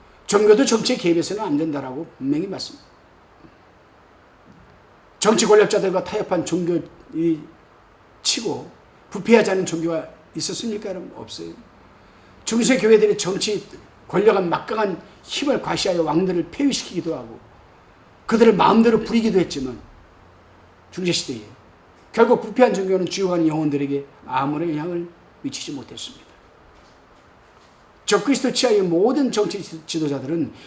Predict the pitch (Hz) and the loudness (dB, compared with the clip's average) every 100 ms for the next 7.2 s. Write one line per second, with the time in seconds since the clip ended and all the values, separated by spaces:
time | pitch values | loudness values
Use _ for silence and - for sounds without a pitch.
0 | - 202 - 254 269 247 202 185 185 175 | -10 -10 -6 -4 -2 -2 -2 -2 -2 -2
1 | 156 156 147 - 139 196 208 190 - - | -2 -2 -4 -8 -4 -2 0 -2 -6 -16
2 | - 240 214 - 170 139 151 - 151 - | -4 -4 -2 -6 -8 -8 -8 -8 -8 -6
3 | 135 117 123 160 190 143 135 123 202 190 | -8 -10 -2 0 0 0 -2 -4 0 2
4 | 214 233 208 214 - - - - 170 190 | 4 2 4 2 2 -10 -10 -6 0 0
5 | - 160 139 139 175 190 202 190 - - | 0 -2 -2 0 0 0 -2 -6 -10 -6
6 | 254 190 - 156 175 202 185 180 139 - | -2 -2 -2 -6 -6 -6 -6 -8 -8 -12
7 | 147 110 | -14 -18